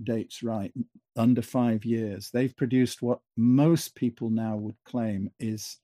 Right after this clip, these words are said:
the market leader. It is comparably priced to Sibelius and Finale,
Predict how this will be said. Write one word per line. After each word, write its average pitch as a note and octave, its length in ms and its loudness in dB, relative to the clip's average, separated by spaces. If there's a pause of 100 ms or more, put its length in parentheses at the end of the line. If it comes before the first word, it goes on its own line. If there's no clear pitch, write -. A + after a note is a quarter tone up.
(100)
the A2+ 60 -2
market G#2+ 360 -2
leader. G#2 440 -6 (340)
It B2+ 160 2 (160)
is B2+ 220 4
comparably C3+ 840 2
priced G#2 760 -8
to G#2 280 -2
Sibelius G2+ 600 -8
and G2 120 -6
Finale, G2 560 -4